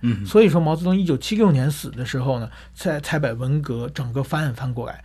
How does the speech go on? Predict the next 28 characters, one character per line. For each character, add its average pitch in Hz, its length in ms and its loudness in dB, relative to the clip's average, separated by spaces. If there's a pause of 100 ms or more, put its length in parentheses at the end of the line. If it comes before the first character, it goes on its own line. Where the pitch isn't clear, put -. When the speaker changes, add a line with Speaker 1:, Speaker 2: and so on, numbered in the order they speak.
Speaker 1:
嗯 123 140 0
哼。 131 40 0
Speaker 2:
所 160 120 4
以 151 80 4
才 139 160 -2
变 139 220 0
成 123 180 -4
就 123 140 -4
是 127 140 -8
所 123 180 -6
谓 131 100 -2
十 165 260 2
年 151 180 6
文 123 200 -4
革， 120 160 -8
其 170 200 -2
实 156 180 -4
就 147 180 0 (240)
最 240 180 4
初 196 160 0
的 143 100 0
三 156 240 -2
年 113 200 -2
是 123 160 -6
最 143 180 4
激 123 200 0
烈 117 220 2
的。 - 160 -12